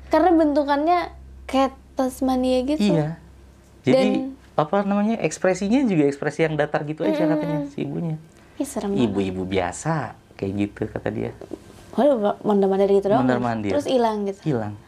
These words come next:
Speaker 1: Nah, mungkin karena di sana juga portal gaib, jadi muncullah makhluk-makhluk yang bentukannya aneh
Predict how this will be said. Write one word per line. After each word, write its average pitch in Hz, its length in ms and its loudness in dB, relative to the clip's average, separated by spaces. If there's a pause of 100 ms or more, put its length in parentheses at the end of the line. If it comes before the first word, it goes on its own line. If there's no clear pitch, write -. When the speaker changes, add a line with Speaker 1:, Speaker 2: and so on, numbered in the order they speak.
(640)
Speaker 1:
Nah, 240 140 2
mungkin 233 400 2
karena 285 280 0
di 233 120 2
sana 226 260 0
juga 220 240 0
portal 208 420 -2
gaib, 208 300 -2
jadi 240 160 -2
muncullah 269 480 2
makhluk-makhluk 262 720 0
yang 247 380 -2
bentukannya 247 540 2
aneh 294 460 2